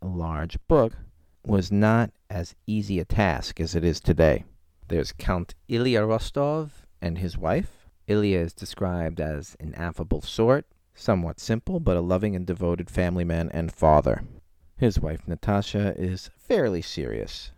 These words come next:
She was introduced imparting some parental wisdom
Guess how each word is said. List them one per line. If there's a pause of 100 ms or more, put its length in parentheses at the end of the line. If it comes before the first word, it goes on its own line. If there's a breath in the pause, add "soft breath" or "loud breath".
She
was
introduced
imparting
some
parental (200)
wisdom